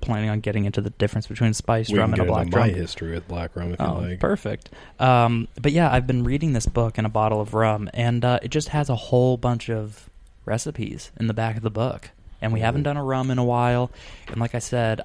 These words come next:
Speaker 1: I, I wanna do a Captain Morgan episode, but I haven't gotten all my research together.
Speaker 2: Sure.
Speaker 1: That's why I'm actually reading this book, which is fascinating.
Speaker 2: I'll take
Speaker 1: Um,
Speaker 2: that after you.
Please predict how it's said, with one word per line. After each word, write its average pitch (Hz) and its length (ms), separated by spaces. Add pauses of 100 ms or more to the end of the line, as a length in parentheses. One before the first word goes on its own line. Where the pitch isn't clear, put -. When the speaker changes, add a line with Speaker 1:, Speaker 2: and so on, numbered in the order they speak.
Speaker 1:
I, 113 300
I 107 80
wanna 120 360
do 117 460
a 110 80
Captain 113 440
Morgan 107 380
episode, 156 580
but 113 100
I 110 40
haven't 113 300
gotten 107 260
all 113 120
my 85 140
research - 520
together. - 540
Speaker 2:
Sure. 104 160
Speaker 1:
That's - 160
why 117 260
I'm 107 60
actually 104 280
reading 98 260
this - 120
book, 76 260
which - 160
is 110 200 (500)
fascinating. - 800 (640)
Speaker 2:
I'll 92 80
take - 100
Speaker 1:
Um, 110 200
Speaker 2:
that 92 100
after 87 280
you. 90 140